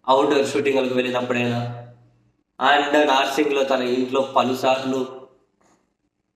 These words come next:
బెదిరించి లైంగిక దాడికి పాల్పడ్డారు అని, అవుట్‌డోర్ యూనిట్లో పోయినప్పుడు బెదిరించి లైంగిక దాడి చేశారు అని, మొత్తం మీద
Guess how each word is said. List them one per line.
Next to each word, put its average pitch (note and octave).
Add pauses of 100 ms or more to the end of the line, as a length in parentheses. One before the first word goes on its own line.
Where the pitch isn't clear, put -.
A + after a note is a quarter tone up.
(1040)
బెదిరించి C#3
లైంగిక B2+
దాడికి B2+
పాల్పడ్డారు A#2+
అని, A2+ (1200)
అవుట్‌డోర్ C#3
యూనిట్లో C3
పోయినప్పుడు B2+ (580)
బెదిరించి C#3
లైంగిక B2
దాడి B2+
చేశారు A#2+
అని, A2 (760)
మొత్తం C#3+
మీద C3+